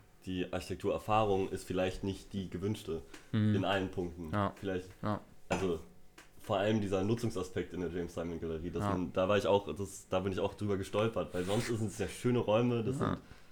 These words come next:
Speaker 1: äh, geile Materialien, das sind irgendwie auch geile Formen, aber
Speaker 2: Mhm.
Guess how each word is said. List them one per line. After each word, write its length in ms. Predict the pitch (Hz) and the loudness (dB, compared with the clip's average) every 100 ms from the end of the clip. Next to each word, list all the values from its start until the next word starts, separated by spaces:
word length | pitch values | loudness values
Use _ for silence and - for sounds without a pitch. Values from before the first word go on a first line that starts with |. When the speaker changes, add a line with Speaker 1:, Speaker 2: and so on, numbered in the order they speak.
| - - | -18 -6
Speaker 1:
äh, 240 | 92 92 87 | -2 0 0
geile 280 | 95 104 | 2 4
Materialien, 800 | 117 104 104 92 98 107 104 107 | 4 2 0 2 2 2 2 0
das 140 | 98 90 | -2 -4
sind 140 | 98 | -4
irgendwie 220 | 95 90 | -2 -2
auch 100 | 80 | -4
geile 220 | 85 95 95 | 0 0 -2
Formen, 480 | - 98 104 110 | 0 2 2 0
aber 320 | - - 107 110 | -2 2 6 6
Speaker 2:
Mhm. 200 | 113 | 6